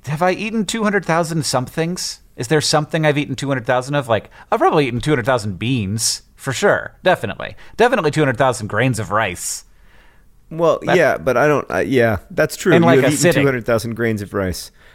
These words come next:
Speaker 2: Um, but I like, I, I like, um, sort of exploring,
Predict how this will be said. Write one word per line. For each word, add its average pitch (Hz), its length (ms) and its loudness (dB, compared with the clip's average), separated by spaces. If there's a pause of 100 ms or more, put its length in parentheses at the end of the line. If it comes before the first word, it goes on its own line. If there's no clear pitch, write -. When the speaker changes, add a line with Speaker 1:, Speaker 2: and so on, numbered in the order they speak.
(160)
Speaker 2:
Um, 113 540 2 (420)
but 147 180 2
I 190 100 4
like, 202 380 2
I, 156 160 2
I 143 180 2
like, 147 420 0
um, 117 440 2
sort 123 220 0
of 98 220 -2 (140)
exploring, 123 1120 0